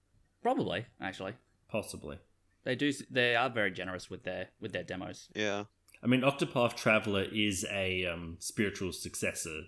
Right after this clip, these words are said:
Speaker 2: to Bravely Default, basically.
Speaker 1: Yeah.
Speaker 2: It's the same team.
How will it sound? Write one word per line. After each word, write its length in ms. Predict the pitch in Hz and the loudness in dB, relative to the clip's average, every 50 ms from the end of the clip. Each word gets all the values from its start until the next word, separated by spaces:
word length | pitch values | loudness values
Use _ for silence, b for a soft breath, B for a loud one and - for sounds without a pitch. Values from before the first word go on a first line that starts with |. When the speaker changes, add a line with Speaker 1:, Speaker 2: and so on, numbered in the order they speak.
| _ _ - | _ _ -10
Speaker 2:
to 200 | - 92 82 80 - | -8 -8 -8 -8 -6
Bravely 300 | - 95 85 78 82 80 | -4 -4 -4 -4 -6 -8
Default, 500 | 78 - 76 76 - 95 80 - - - | -6 -6 -8 -6 -6 -6 -8 -8 -6 -6
basically. 640 | - 76 71 - - - - - 64 76 87 - _ _ _ _ _ - - - | -6 -6 -6 -6 -10 -12 -12 -12 -12 -12 -12 -14 _ _ _ _ _ -20 -16 -12
Speaker 1:
Yeah. 200 | 92 92 87 82 | -8 -6 -4 -2
Speaker 2:
It's 100 | - - | 0 4
the 60 | - | 4
same 280 | - - 123 110 101 92 | 6 8 8 8 6 4
team. 440 | - - 110 98 87 78 82 82 | 2 2 2 2 0 0 -4 -6